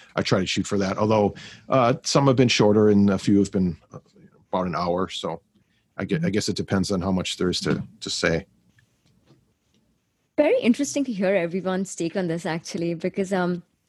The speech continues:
Speaker 2: I, I think I know why she asked this question, because she and I had a very long conversation about this when we started.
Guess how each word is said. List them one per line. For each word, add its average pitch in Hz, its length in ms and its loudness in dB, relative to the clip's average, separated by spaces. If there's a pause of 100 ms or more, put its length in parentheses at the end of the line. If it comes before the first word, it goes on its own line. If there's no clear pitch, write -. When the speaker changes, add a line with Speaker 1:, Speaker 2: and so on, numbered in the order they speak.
(440)
Speaker 2:
I, 233 240 -2
I 233 80 0
think 302 200 2
I 262 80 4
know 214 100 2
why 202 240 2
she 208 160 -4
asked 175 180 -4
this 190 140 -8
question, 180 400 -4
because 180 260 -8 (140)
she - 220 -4
and 269 100 0
I 208 80 4
had 196 340 0
a 214 80 0
very 202 540 4
long 185 220 0
conversation 175 580 -4
about 160 280 -4
this 175 200 -4
when 170 160 -2
we 170 100 -4
started. 175 840 0